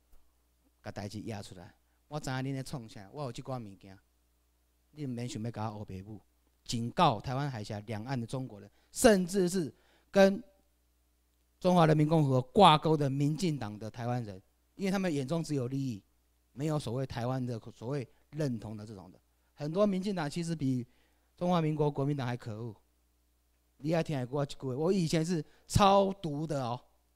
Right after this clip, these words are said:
可是我自从读了新台湾，我知道民进党比国民党还可恶。国民党本来就是中国人，他要回中国去嘛。民进党知道还跟着国民党一起骗台湾人，民进党比国民党更不好意思讲那个啦。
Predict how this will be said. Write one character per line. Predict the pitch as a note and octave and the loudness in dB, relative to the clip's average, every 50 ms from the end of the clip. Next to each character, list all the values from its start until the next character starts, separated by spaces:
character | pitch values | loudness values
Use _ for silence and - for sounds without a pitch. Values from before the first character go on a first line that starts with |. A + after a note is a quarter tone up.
| _ _ _ _ _ _ | _ _ _ _ _ _
可 | _ - C3+ E3+ | _ -6 -2 0
是 | G3 | 2
我 | F3 D#3+ D#3 D3 | 4 4 4 2
自 | - F#3 E3 | 2 0 -2
从 | D3+ D3 D3+ C#3+ | 0 -2 -4 -4
读 | - C#3+ | -4 -4
了 | D#3 D3+ | -4 -4
新 | D3+ - D#3+ D#3 | -4 -4 -6 -4
台 | C#3+ C3+ A#2+ | -4 -4 -4
湾， | C3+ D3 | -4 -6
我 | B2+ A2+ | -6 -8
知 | A2+ - C#3 | -10 -10 -8
道 | C#3 C#3+ A#2 G2 - _ _ _ _ _ _ _ _ | -6 -6 -6 -8 -10 _ _ _ _ _ _ _ _
民 | A#2+ C#3 E3 F3 | -6 -4 -4 -2
进 | E3+ A3 G3+ F3 | 0 0 0 0
党 | D3+ C3 A#2+ | 0 -2 -4
比 | A2+ B2 A2+ | -4 -8 -12
国 | - - C3 | -8 -6 -6
民 | C#3 D3+ C#3+ | -4 -4 -4
党 | C#3 A#2+ G2+ | -6 -6 -8
还 | A2+ A2+ | -10 -10
可 | - - A2+ G2 | -12 -14 -16 -14
恶。 | G#2 G2+ F#2+ _ _ _ _ _ _ _ _ _ _ _ | -16 -18 -20 _ _ _ _ _ _ _ _ _ _ _
国 | _ D#3+ F#3 G3+ | _ 0 2 4
民 | A3 A#3+ | 6 6
党 | A#3 F#3+ E3+ D3+ | 6 6 4 4
本 | D3 D#3+ | 2 0
来 | E3 F3 | 0 0
就 | G3 G3+ | 0 -2
是 | G3 | -2
中 | F3 G3 F#3+ | -2 -4 -2
国 | F3+ E3 D#3+ D3+ | 0 -2 0 0
人， | D3 D#3 | 0 0
他 | E3 | 0
要 | E3+ | 0
回 | E3 E3 D#3 | 2 0 0
中 | D3+ E3+ D#3 | 0 -2 -2
国 | C3+ C3+ C3 | -2 -4 -6
去 | C3+ - C#3 | -4 -6 -8
嘛。 | G#2+ F#2+ F#2 - _ _ _ _ - _ | -8 -10 -14 -18 _ _ _ _ -20 _
民 | _ C3+ E3 F#3 | _ -4 -4 0
进 | F3+ A3 G3 | 0 0 0
党 | F3 C#3+ C3+ | 2 0 -2
知 | C3 - F3 E3+ | -4 -6 -4 -4
道 | E3+ | -2
还 | D3+ C#3 C#3 | -2 -2 -2
跟 | - D3+ D3 D3+ D3 | -4 -6 -6 -6 -6
着 | C3+ C3+ G2+ - _ _ _ _ _ _ _ _ _ _ _ _ _ | -8 -10 -14 -14 _ _ _ _ _ _ _ _ _ _ _ _ _
国 | - C3 | -14 -10
民 | C#3 C#3+ | -8 -6
党 | C3 B2+ | -6 -6
一 | B2+ | -6
起 | - A2+ | -6 -6
骗 | - - C3+ A2+ | -6 -6 -6 -6
台 | A2 A2+ G#2+ | -6 -8 -8
湾 | G#2+ A2 G#2+ G2 | -8 -8 -8 -10
人， | F2+ F2+ - _ _ _ _ _ _ _ | -12 -16 -20 _ _ _ _ _ _ _
民 | A#2+ C3 D3+ | -10 -10 -8
进 | D#3+ F#3 F3 D3+ | -6 -4 -4 -4
党 | C3+ A2+ G#2+ | -6 -6 -8
比 | A2+ G#2 | -10 -12
国 | - B2+ | -10 -6
民 | B2+ C3+ C3+ | -4 -4 -4
党 | A#2 A2 | -4 -6
更 | B2+ B2+ B2 - - _ _ _ _ _ _ _ _ _ _ _ _ _ | -8 -8 -10 -12 -14 _ _ _ _ _ _ _ _ _ _ _ _ _
不 | _ D#3 | _ -4
好 | C3 B2 C3+ | -2 -2 -2
意 | C3+ | -2
思 | B2+ C3 | -4 -6
讲 | - - G#2 G#2+ | -8 -8 -10 -10
那 | A#2+ A#2+ | -10 -10
个 | - G2+ | -12 -12
啦。 | F#2+ G2 - | -12 -14 -16